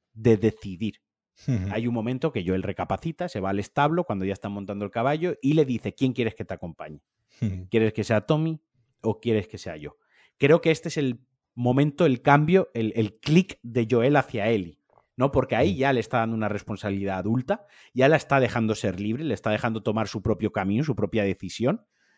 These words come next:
Speaker 1: Y Ellie ahí, pues, en su tono este cínico, áspero, borde
Speaker 2: Mm.
Speaker 1: sarcástico que tiene,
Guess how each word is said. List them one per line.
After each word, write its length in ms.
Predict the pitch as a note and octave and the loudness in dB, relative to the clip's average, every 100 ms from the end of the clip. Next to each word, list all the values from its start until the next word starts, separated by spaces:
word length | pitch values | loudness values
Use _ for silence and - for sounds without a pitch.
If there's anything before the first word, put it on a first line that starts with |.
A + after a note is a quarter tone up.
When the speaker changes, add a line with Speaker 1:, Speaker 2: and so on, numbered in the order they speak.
| _ _ _ | _ _ _
Speaker 1:
Y 220 | C3 B2+ | 2 6
Ellie 320 | B2+ C3 D3+ C#3 | 8 6 6 4
ahí, 160 | B2+ | 2
pues, 300 | C3 A2+ - - | -2 -4 -6 -6
en 200 | G#2 G2+ | -6 -4
su 240 | - G2+ | -4 -4
tono 460 | F2+ A2 A2+ A#2 A#2 | 2 2 4 2 2
este 260 | A2+ A#2 | 0 -2
cínico, 1120 | G#2 - A#2 A#2 A#2 A2 A2 A2+ A2 A2 A2 G#2 | -4 -4 -4 -2 -2 -2 0 2 2 2 0 0
áspero, 800 | C#3 - - G#2+ A2 A2 A2 | 0 -2 -4 -2 -2 -2 -4
borde 400 | G2+ A#2+ B2+ A#2 | 0 6 6 6
Speaker 2:
Mm. 20 | G#2+ | 2
Speaker 1:
sarcástico 580 | A2 G#2+ A#2 - A2 | 0 0 -4 -2 -2
que 100 | A2 | 0
tiene, 260 | G2+ B2+ | 0 0